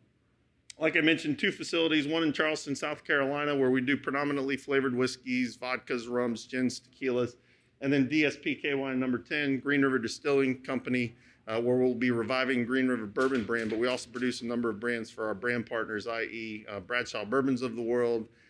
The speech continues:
uh, Howler Head Banana Bourbon for, uh, the Wooler Brands team,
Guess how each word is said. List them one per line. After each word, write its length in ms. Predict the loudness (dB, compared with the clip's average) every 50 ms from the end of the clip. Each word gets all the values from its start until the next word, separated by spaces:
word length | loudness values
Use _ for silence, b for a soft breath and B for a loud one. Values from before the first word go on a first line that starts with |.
| b b
uh, 160 | -8 -6 -6 -2
Howler 300 | -2 -2 -2 -2 -2 -2
Head 180 | -2 -2 -2
Banana 500 | -2 -4 -4 -4 -4 -6 -8 -8 -10 -14 -16 _ _ -2
Bourbon 360 | 0 0 2 2 0 -2 -4
for, 560 | -6 -8 -6 -2 0 0 0 0 -2 -4 -6
uh, 160 | -8 -8 -8 -6
the 100 | -6 -2
Wooler 280 | 2 2 4 4 2
Brands 360 | 2 0 0 0 0 -4 -6 -10
team, 400 | -8 -6 -6 -4 -4 -6 -8